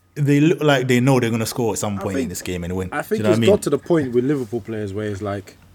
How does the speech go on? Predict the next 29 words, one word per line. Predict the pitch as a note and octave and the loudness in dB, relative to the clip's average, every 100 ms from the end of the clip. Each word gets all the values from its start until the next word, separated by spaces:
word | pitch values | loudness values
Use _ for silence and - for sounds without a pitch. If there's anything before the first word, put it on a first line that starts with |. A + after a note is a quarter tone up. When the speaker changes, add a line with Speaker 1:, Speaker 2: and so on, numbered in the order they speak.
| - | -8
Speaker 2:
"You | A#2 | -2
know | D3 | 4
what? | C#3+ D3 - - - | 4 4 0 -14 -12
We | A2 | -6
just | B2 C#3 | -4 -2
do | E3+ D#3 | 0 2
our | C#3+ | 2
job | B2+ F3 B2+ - - _ | 4 2 2 0 -12 _
and | A2+ | -6
we'll | A2 | -4
see | G#2 A#2+ | -2 -2
where | G#2+ G#2+ | 0 -2
it | G#2+ | -2
goes." | G2+ D#2 - - _ _ _ | -4 -6 -12 -20 _ _ _
I | A#2 | -6
think | E3 C#3+ | -4 -2
Speaker 1:
Mm. | |
Speaker 2:
before | C3+ A2 F#3+ F3+ E3+ - _ - | -2 2 4 4 2 -4 _ -4
everyone's | D3+ C#3+ D3 C#3+ | -2 -2 -2 -2
talking | - D3+ C#3 | -2 -4 -2
about | B2+ C3 | -4 -4
the | |
media | C#3 D3+ C3+ | -2 0 2
putting | C3+ D#3 C3 | 2 0 -4
pressure, | A#2+ C#3 - | -2 -2 0
I | B2 | -2
think | E3 D3 | -2 -2
fi-, | - D#3+ | -2 -2
Liverpool | C3 D#3 D#3 C3+ | 0 0 0 -6